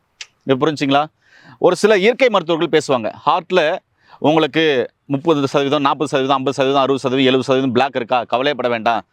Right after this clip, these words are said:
தொடர்ந்து பார்த்தீங்கன்னாக்க இந்த, ஆ, வாழைக்காயை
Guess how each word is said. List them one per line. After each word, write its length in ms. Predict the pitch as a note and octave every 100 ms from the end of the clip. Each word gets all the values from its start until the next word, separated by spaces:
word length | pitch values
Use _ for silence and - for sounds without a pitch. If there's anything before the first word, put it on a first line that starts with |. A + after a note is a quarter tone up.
| _ _ -
தொடர்ந்து 340 | D3 G3 A3 G3+
பார்த்தீங்கன்னாக்க 600 | E3+ E3 D#3 D3+ G3+ C4+ _ _ _ -
இந்த, 420 | E3 G3 C3+ - _ _ _ _ -
ஆ, 720 | B2 A#2+ A#2 A2+ A2 G#2+ G#2 G2+
வாழைக்காயை 580 | D3+ G#3 G3 C#3 A2+